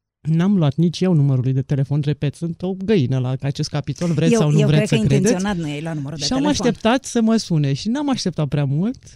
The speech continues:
Speaker 1: <laughs> ce-i drept, cred că fix în aceeași seară a sunat. <laughs> De data asta la numărul corect, de data asta am și răspuns, am văzut un număr de Elveția și am zis:
Speaker 2: El e.
Speaker 1: „Cine o fi oare?” <laughs> Și da, în câteva zile eram, uh, la o cină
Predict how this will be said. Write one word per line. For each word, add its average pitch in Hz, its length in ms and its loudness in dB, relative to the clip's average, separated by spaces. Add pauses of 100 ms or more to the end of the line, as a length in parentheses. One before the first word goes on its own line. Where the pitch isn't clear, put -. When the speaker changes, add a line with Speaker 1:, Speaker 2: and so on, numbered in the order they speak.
(100)
Speaker 1:
<laughs> - 280 0
ce-i 156 180 -2
drept, - 580 -2 (120)
cred 151 140 -10
că 160 180 -6 (300)
fix - 200 -16
în 147 80 -2
aceeași 147 340 -2
seară - 300 0
a 165 80 2
sunat. 165 460 0 (400)
<laughs> - 240 -20
De 180 140 0
data 185 220 2
asta 165 180 0
la 151 100 2
numărul 151 320 2
corect, 147 340 -4
de 170 100 0
data 156 240 -2
asta 156 140 -4
am 151 100 0
și 160 140 -4
răspuns, 160 760 -4
am 135 140 -6
văzut 139 260 -4
un 131 120 -4
număr 135 260 -2 (280)
de 143 200 -8
Elveția 143 460 -6
și 143 120 -8
am 143 160 -4
zis: 151 180 -6 (100)
Speaker 2:
El 202 300 -2
e. 123 140 -8
Speaker 1:
„Cine 269 240 -6
o 180 60 -2
fi 170 260 -4
oare?” 151 400 -2 (480)
<laughs> - 320 -20
Și - 540 -10
da, 190 300 -6
în 175 100 -6
câteva 190 400 -4
zile 190 240 -2
eram, 190 280 0
uh, 180 320 -2
la 175 100 -2
o 165 120 -2
cină 156 440 -2